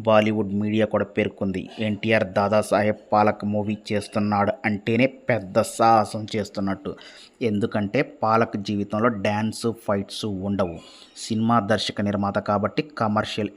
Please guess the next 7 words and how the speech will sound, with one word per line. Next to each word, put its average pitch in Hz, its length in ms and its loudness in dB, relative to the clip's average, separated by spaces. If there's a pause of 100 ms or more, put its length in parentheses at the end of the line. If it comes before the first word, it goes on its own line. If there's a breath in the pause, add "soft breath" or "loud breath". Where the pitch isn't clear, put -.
ఎలిమెంట్స్ 104 400 -2
కూడా 107 140 0 (160)
తక్కువే. 98 380 -2 (480 loud breath)
పెద్దగా 107 500 2 (100)
డ్రామా 104 280 2 (100)
కనిపించే 101 360 -2 (100)
బయోగ్రఫీ 101 460 0